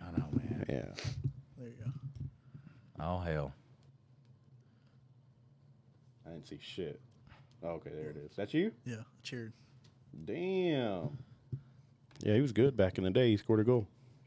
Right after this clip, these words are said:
Speaker 1: Fucking name.
Speaker 2: But yeah, I did do, uh, manager for a year, and that was cool as shit 'cause we got to go to all their turn-, I got to go to all the tournaments and stuff.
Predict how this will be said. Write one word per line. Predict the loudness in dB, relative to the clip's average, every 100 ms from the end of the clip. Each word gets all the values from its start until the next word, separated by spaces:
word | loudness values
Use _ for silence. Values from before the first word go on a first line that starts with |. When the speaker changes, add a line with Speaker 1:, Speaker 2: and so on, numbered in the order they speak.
| -20 -18 -6
Speaker 1:
Fucking | -4 2 6
name. | 6 4 -2 0
Speaker 2:
But | 6
yeah, | 6 6
I | 6
did | 6 6
do, | 6 6 6 4
uh, | 4 4 2 -2 -6 -12 -20 -20 -20 _ -20 _ -20 -20 -20 _ -20 -20 -20 _ -20 _ _ _ -20 -20 -20 -20 -20 -20 -20 _ -20 -12
manager | 2 4 4 2 -2
for | -2 -4
a |
year, | -4 -6 -8 -16 -6
and | 2
that | 2
was | 2
cool | 0 -2
as | -2
shit | 2 2 2
'cause | -4
we | 0
got | 0
to | 0
go | 2
to |
all | 4 4
their | 2
turn-, | -2 -2
I | 2
got | 2
to | 2
go | 0
to | 0
all | -2
the | -4
tournaments | -6 -6 -8 -10
and | -12
stuff. | -10 -10